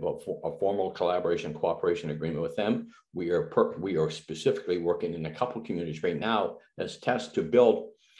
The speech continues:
uh, pathways into the sciences, and anything's open, but we're right now, we're going into Pictou Landing First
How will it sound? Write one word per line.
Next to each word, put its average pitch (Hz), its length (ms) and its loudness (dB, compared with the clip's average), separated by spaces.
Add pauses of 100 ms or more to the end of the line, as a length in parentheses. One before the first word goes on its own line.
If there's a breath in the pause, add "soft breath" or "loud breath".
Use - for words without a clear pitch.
(400 soft breath)
uh, 85 160 2 (160)
pathways 120 580 2
into 85 160 -4
the 82 200 -4
sciences, 101 500 0 (240)
and 82 440 -4 (200)
anything's 107 460 0
open, 127 200 4 (100)
but 82 140 0
we're 98 220 2
right 90 200 0
now, 98 100 2
we're 95 280 2
going 92 140 -2
into 90 300 -6
Pictou - 280 2 (100)
Landing 95 320 -2
First - 180 0